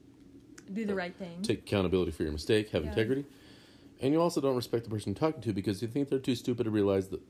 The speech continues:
Speaker 2: that you're lying, which everybody knows who has kids is obvious when they're lying, unless you're, like, Ed Gein's parents or,
Speaker 1: <laughs>
Speaker 2: or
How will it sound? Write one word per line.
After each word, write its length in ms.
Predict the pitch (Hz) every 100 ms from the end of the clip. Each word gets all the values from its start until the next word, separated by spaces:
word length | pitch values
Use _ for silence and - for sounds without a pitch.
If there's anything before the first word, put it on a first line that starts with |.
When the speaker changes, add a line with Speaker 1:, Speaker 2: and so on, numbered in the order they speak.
| - 95
Speaker 2:
that 240 | 85 - -
you're 200 | 92 90
lying, 520 | 104 113 90 85 87 - - - - - - - - - -
which 280 | 113 101 - 95
everybody 520 | 92 98 117 135 147
knows 420 | 135 120 120 117
who 120 | 107
has 300 | 92 92 104
kids 640 | - 120 98 87 90 - - - - - - -
is 180 | 87 - -
obvious 420 | 90 95 101 104
when 120 | 117 117
they're 100 | 117
lying, 540 | 104 85 78 80 87 - - - - - - - - - - - - - - -
unless 400 | 95 92 98 -
you're, 240 | 95 92 90
like, 320 | 87 80 - - - - - - -
Ed 220 | 95 90
Gein's 680 | 101 95 95 92 90 - - - 90
parents 440 | 95 101 95 92 -
or, 220 | 87 87
Speaker 1:
<laughs> 80 | 240
Speaker 2:
or 160 | 90